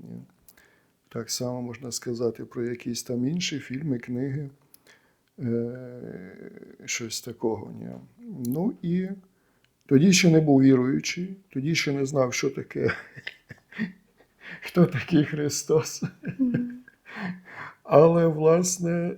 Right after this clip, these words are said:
Speaker 1: такі, власне, такі персонажі, е, якби були мені до вподоби. Ну.
Speaker 2: А, а як ви познайомилися з Богом? Як ви дізнались,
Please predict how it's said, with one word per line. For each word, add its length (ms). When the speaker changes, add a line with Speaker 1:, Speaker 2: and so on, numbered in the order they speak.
Speaker 1:
такі, 360
власне, 480
такі 300
персонажі, 880
е, 220
якби 440
були 300
мені 260
до 100
вподоби. 680
Ну. 320
Speaker 2:
А, 200
а 60
як 260
ви 80
познайомилися 1000
з 120
Богом? 280
Як 220
ви 60
дізнались, 520